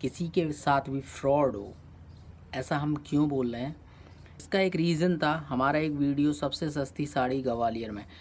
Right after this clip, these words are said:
काफ़ी लोग उस पे कमेंट करते हैं, बोलते हैं, "एड्रेस क्या है?" फिर उसके बाद जब हम उन्हें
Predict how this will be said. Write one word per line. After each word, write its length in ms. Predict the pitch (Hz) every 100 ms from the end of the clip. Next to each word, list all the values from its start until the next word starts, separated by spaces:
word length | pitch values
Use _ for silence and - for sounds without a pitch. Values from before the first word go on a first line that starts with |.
| - - - - - -
काफ़ी 260 | 170 170
लोग 180 | 202 196
उस 120 | 190
पे 120 | - 190
कमेंट 360 | 175 180 185
करते 260 | 175 165 170
हैं, 140 | 170
बोलते 320 | 151 156 147
हैं, 240 | 170 156 147 - - - - - -
"एड्रेस 440 | 143 139 165 165
क्या 180 | - 113
है?" 160 | - - - - - - - -
फिर 140 | 175
उसके 260 | 190 - 196
बाद 360 | 185 185 180 - - -
जब 200 | 151 151
हम 140 | 160
उन्हें 340 | 160 160 160